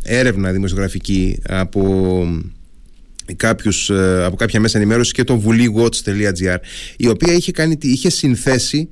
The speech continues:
ε, τα νομοσχέδια των τελευταίων τεσσάρων χρόνων στα οποία είχε,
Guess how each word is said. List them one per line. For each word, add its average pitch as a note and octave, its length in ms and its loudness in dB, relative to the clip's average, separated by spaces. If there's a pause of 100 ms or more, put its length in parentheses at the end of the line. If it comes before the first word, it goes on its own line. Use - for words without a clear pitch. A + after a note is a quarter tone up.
(420)
ε, A2 400 0 (340)
τα A2 440 0
νομοσχέδια A2+ 920 0
των A2 140 -2
τελευταίων A2 340 0
τεσσάρων B2+ 380 0
χρόνων A#2+ 280 0
στα A#2 140 -2
οποία D3+ 420 2
είχε, D#3+ 560 0